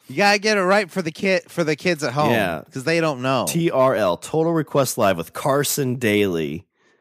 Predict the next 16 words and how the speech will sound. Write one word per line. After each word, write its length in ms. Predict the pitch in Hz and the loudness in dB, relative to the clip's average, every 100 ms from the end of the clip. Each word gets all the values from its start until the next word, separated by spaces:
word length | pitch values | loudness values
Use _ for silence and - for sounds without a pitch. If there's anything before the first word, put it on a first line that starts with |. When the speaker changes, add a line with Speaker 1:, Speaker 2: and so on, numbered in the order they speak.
| _ _ _ 85 | _ _ _ -6
Speaker 1:
Yeah. 500 | 92 104 117 131 120 | -2 -2 0 0 0
Speaker 2:
painted 260 | 117 113 | 0 -2
fingernails. 800 | - 120 123 123 127 123 131 127 | -2 -2 0 0 2 0 -2 -4
That's 220 | - 220 | -2 0
like 140 | 233 175 | 2 0
a 60 | |
guy 320 | 113 101 101 117 | 0 0 2 2
who 100 | 107 | 0
I 80 | |
feel 160 | 95 117 | 0 0
like 140 | 107 | 0
he 100 | - | -2
found, 400 | 107 - 101 101 107 | -8 0 0 2 0
like, 140 | 98 | 0
a 60 | 95 | -4
job. 600 | 82 90 90 92 107 | 0 0 2 0 -2